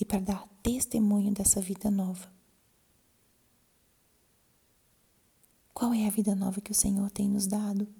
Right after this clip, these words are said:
ultimamente? Qual tem sido o perdão dos meus pecados?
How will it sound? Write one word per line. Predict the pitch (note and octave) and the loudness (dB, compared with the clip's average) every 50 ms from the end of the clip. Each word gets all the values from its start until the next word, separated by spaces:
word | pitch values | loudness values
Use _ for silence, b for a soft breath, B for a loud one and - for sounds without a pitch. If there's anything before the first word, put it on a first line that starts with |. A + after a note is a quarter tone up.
| - _ _ _ _ _ _ - | -20 _ _ _ _ _ _ -4
ultimamente? | A3 G3+ - - - G#3 G3+ G3 G3+ G3+ G3 G3 G3 G3+ G3+ - - - - _ _ _ _ _ _ _ _ _ _ _ _ _ _ _ _ _ _ _ _ _ _ _ _ _ _ _ _ _ _ _ | -2 -2 -2 -2 -2 -2 -2 0 0 -2 -2 -2 -4 -6 -8 -10 -16 -20 -20 _ _ _ _ _ _ _ _ _ _ _ _ _ _ _ _ _ _ _ _ _ _ _ _ _ _ _ _ _ _ _
Qual | - - A3+ A#3 | -12 -10 -10 -8
tem | - - A3 | -4 -2 -2
sido | G#3+ - A3 A3 A3 | -2 -2 -2 -4 -8
o | |
perdão | G#3 - - - G#3+ G#3 G3+ F#3+ F#3 G#3 G#3+ A3 G#3 | -8 -8 -8 -6 -6 -6 -4 -6 -4 -4 -2 -2 -2
dos | G3+ G3 F#3 | -2 -2 0
meus | G3 G3 G3 G3 - - | 0 0 2 2 0 0
pecados? | - - - - - G#3 G3+ G3 F#3+ G3 - - - - - | -2 -4 -6 -6 -4 -2 -2 -2 -2 -4 -6 -8 -8 -8 -10